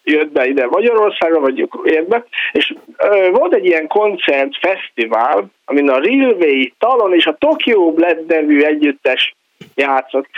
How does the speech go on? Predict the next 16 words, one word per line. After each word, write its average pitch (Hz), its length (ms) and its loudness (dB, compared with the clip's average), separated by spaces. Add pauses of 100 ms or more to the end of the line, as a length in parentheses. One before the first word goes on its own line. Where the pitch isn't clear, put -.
(100)
Hát 320 240 -2
ez, 294 120 0
ez, 277 280 2
ez 226 60 -4
már 226 180 0
az 226 260 4 (180)
Iron 240 180 0
Maiden 185 460 2 (380)
előző 214 420 2
évi 175 220 2
koncertje 175 640 0
után 160 400 2
jött, 196 240 2
biztos 202 300 0
emlékszel, 160 480 0
a, 147 260 0